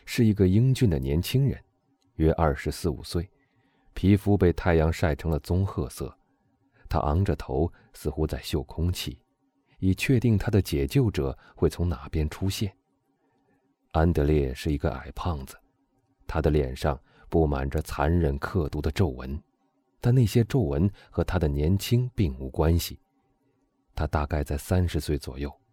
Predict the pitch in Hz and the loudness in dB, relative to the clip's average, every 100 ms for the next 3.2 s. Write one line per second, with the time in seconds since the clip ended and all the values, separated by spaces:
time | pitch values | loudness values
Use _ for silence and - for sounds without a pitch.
0 | _ _ _ _ - - 123 95 - 76 | _ _ _ _ -10 -4 -2 -2 -2 0
1 | 110 - - _ - 82 82 95 78 85 | 0 -2 -10 _ -8 -2 0 0 2 0
2 | 85 - 65 69 73 - 76 101 - 65 | 0 -2 -6 -8 -8 -4 -4 -4 -6 -4
3 | 95 | -4